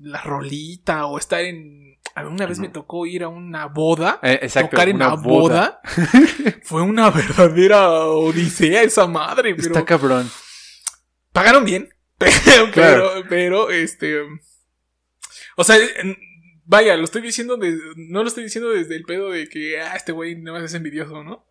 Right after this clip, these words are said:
Speaker 2: No,
Speaker 1: Porque
Speaker 2: claro
Speaker 1: mucha
Speaker 2: que
Speaker 1: raza
Speaker 2: no.
Speaker 1: lo toma así, o sea, lo,
Speaker 2: No.
Speaker 1: lo he visto como en ese pedo, ¿no?
Speaker 2: Pero fíjate, el, a lo que iba, perdón,
Speaker 1: Ajá.
Speaker 2: con, con lo que te estaba diciendo ahorita al último, es que yo, yo vi cómo era el papel de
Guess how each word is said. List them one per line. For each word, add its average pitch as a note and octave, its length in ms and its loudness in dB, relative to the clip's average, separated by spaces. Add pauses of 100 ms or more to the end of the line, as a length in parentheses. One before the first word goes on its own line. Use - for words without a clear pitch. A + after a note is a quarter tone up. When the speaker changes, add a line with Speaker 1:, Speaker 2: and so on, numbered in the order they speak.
Speaker 2:
No, G#3 220 0
Speaker 1:
Porque - 140 2
Speaker 2:
claro - 80 2
Speaker 1:
mucha D4+ 160 6
Speaker 2:
que - 60 2
Speaker 1:
raza C4 160 6
Speaker 2:
no. G#3+ 60 4
Speaker 1:
lo E3+ 100 -2
toma G#3 240 -4
así, A#3+ 360 -6
o F#3+ 80 -2
sea, F#3 140 -6
lo, F#3+ 80 -6
Speaker 2:
No. C#3+ 240 -2
Speaker 1:
lo F3+ 100 -10
he - 20 -12
visto F#3+ 320 -10
como D#3 220 -16
en D#3 60 -14
ese D#3+ 180 -12
pedo, E3 260 -12
¿no? D#3+ 220 -18
Speaker 2:
Pero F3+ 160 4
fíjate, G#3 320 2 (220)
el, D3 240 2
a D3 60 2
lo C#3+ 120 4
que D3+ 80 -4
iba, F3 160 2
perdón, C#3 380 -4
Speaker 1:
Ajá. D3+ 160 -8
Speaker 2:
con, C3 160 2
con B2 180 -6
lo B2 80 -4
que C3 80 -8
te B2 100 -8
estaba C#3+ 500 0
diciendo B2 360 -10
ahorita B2 220 -4
al A#2+ 60 -6
último, B2+ 340 -8 (520)
es - 120 -12
que - 320 -4
yo, G3 560 2
yo F3+ 180 0
vi F3+ 200 -6
cómo G3 260 -6
era F#3+ 80 -4
el F3+ 60 -8
papel D#3+ 260 -4
de D#3 40 -2